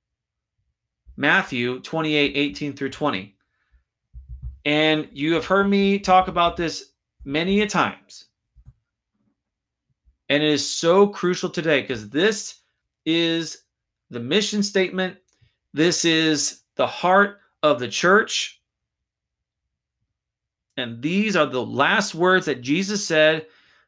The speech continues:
to his disciples, to his apostles before he ascended into heaven. So Matthew twenty-eight eighteen through twenty says this, "And Jesus came up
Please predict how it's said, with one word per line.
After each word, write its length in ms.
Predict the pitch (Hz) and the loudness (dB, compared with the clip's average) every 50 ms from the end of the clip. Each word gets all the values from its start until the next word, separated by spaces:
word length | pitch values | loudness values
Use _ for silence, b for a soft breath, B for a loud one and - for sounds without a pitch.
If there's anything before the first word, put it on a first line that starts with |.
| b b - | b b -4
to 160 | - 185 202 | 0 2 2
his 140 | 214 202 185 | 2 2 0
disciples, 920 | 202 196 - - 160 151 151 147 151 151 147 147 147 139 - - - - _ _ _ _ - | -2 -2 0 2 2 2 2 0 0 -2 0 0 -2 -4 -6 -10 -14 -16 _ _ _ _ -4
to 140 | - 180 202 | 0 2 2
his 140 | 214 208 214 | 2 2 0
apostles 760 | 202 - - 156 147 143 139 143 - 143 139 135 135 - b b b b b | 0 0 2 4 4 4 4 2 2 0 0 0 -2 -6 b b b b b
before 260 | - 117 - 135 131 | -14 -10 -6 -2 -2
he 60 | 123 117 | 0 0
ascended 360 | 113 - 143 139 139 143 139 | 0 0 0 0 -2 -2 -2
into 120 | 135 127 | -2 -2
heaven. 380 | 123 120 110 107 107 107 104 - _ _ _ _ _ _ _ _ _ _ _ _ _ _ _ _ _ _ _ _ _ _ _ - - _ _ _ - - - _ _ _ - - - - _ _ | -2 -2 -2 -4 -6 -8 -12 -16 _ _ _ _ _ _ _ _ _ _ _ _ _ _ _ _ _ _ _ _ _ _ _ -20 -20 _ _ _ -20 -20 -20 _ _ _ -20 -18 -18 -18 _ _
So 160 | - - - | -14 -8 -6
Matthew 400 | 139 139 147 156 156 156 175 170 | -2 0 0 0 0 0 -2 -2
twenty-eight 520 | 156 - - 185 175 175 175 170 170 165 - | -2 -4 -4 -4 -2 0 0 2 0 0 0
eighteen 540 | 156 156 170 170 - - - 165 170 170 160 | 0 -2 -2 -2 -4 -6 -4 -4 -4 -4 -6
through 200 | - 170 165 160 | -6 -6 -6 -6
twenty 380 | - - - 143 139 139 135 120 | -6 -4 -4 -2 -2 -2 -2 -4
says 280 | - 139 135 123 113 | -2 -2 -2 -2 -2
this, 340 | 120 117 113 107 - - - b b b b b b b b b | -4 -4 -4 -6 -8 -12 -18 b b b b b b b b b
"And 160 | 131 123 117 | -10 -8 -2
Jesus 380 | 131 151 170 175 190 214 208 - | 0 0 2 2 0 -2 -2 -2
came 240 | - 202 185 180 | 0 -2 0 2
up 320 | 175 175 185 - - _ | 2 0 0 0 -4 _